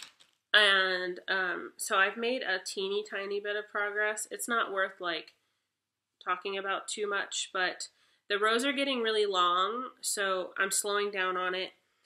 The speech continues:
And, um, I've been doing, like, this has been, like, my car knitting project, so I toss this in my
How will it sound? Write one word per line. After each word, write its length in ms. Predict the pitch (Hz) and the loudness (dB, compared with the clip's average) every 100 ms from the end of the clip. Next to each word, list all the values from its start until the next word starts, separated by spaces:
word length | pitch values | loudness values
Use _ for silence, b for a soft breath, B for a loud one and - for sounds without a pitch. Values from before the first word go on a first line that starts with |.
| _ _ _ | _ _ _
And, 600 | 196 190 185 185 185 185 - - | 4 6 4 2 0 -2 -8 -4
um, 640 | 180 185 180 170 - - - _ _ | -2 -2 -2 -4 -8 -14 -20 _ _
I've 160 | 196 202 | -2 0
been 420 | 208 202 202 202 | 0 0 -4 -4
doing, 340 | 208 202 202 | 0 2 2
like, 280 | 196 180 175 | 0 -2 -2
this 140 | 208 220 | -6 -4
has 120 | 226 | -4
been, 180 | 220 202 | -2 0
like, 160 | 190 | -2
my 120 | 180 175 | -2 -6
car 400 | - 208 185 185 | -6 0 2 2
knitting 400 | 190 196 214 220 | -2 -4 -6 -4
project, 600 | 240 220 226 247 262 - | -4 -4 -4 -6 -8 -6
so 440 | - 185 170 170 b b b b _ | -4 -2 -2 -4 b b b b _
I 240 | 190 190 190 _ | -2 -2 -2 _
toss 320 | - 202 196 - | -6 -2 -2 -2
this 240 | 208 208 | -4 -4
in 260 | - 185 185 | -4 -4 -2
my 180 | 175 | -2